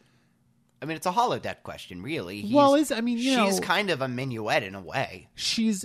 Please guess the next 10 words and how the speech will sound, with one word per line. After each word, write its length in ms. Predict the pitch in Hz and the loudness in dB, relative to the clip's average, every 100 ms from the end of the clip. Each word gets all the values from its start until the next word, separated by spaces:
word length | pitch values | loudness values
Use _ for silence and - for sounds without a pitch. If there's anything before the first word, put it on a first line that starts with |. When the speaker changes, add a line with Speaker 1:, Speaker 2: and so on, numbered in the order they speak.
| - 180 | -8 -6
Speaker 2:
she, 800 | - - - 208 202 160 - | -6 -4 -2 -2 -2 -6 -8
she's 340 | 160 - 202 180 | -6 -2 0 0
alive 560 | 160 151 156 165 175 | 0 0 2 2 0
and 140 | 165 131 | -2 -6
she's 200 | 143 127 | -4 -4
not 300 | 131 165 196 | -2 -2 -2
alive. 720 | 120 98 - - - 62 139 | -2 -4 -8 -8 -10 -10 -10
And, 460 | - 151 135 131 127 | -6 -4 -2 -2 -6
you 220 | 165 143 | -4 0
know, 420 | 131 117 117 120 | 2 2 2 -4